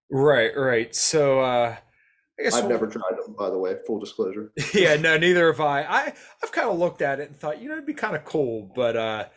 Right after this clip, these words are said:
Speaker 2: Yeah,
Speaker 1: you know,
Speaker 2: I've
Speaker 1: I guess
Speaker 2: thought
Speaker 1: there's,
Speaker 2: about it.
Speaker 1: mm, there's, there's
Speaker 2: Yeah.
Speaker 1: potential downsides, and, you know, I, I feel pretty damn good where I'm at now. I'm strong.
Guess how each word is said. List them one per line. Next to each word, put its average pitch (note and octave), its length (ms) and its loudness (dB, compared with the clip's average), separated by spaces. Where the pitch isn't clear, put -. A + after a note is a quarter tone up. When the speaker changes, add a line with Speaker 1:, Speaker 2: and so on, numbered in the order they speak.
Speaker 2:
Yeah, A#3+ 200 4
Speaker 1:
you - 100 2
know, - 60 6
Speaker 2:
I've - 20 6
Speaker 1:
I C4 120 2
guess - 180 6
Speaker 2:
thought - 0 -
Speaker 1:
there's, G#3+ 260 2
Speaker 2:
about - 120 0
it. A3 60 -2
Speaker 1:
mm, C#3 300 -12
there's, G3+ 360 2
there's G#3+ 180 2
Speaker 2:
Yeah. - 60 -10
Speaker 1:
potential E3 400 -4
downsides, A#2+ 840 -4
and, F#2+ 220 -12
you B2+ 160 2
know, B2 360 0
I, F3 120 0
I - 20 0
feel F#3 280 2
pretty D3 220 -6
damn C#3+ 300 0
good C3+ 220 -2
where A#2+ 180 -2
I'm A#2 120 -4
at A#2 240 -4
now. A2 460 -4
I'm B2+ 200 -10
strong. D#3+ 840 2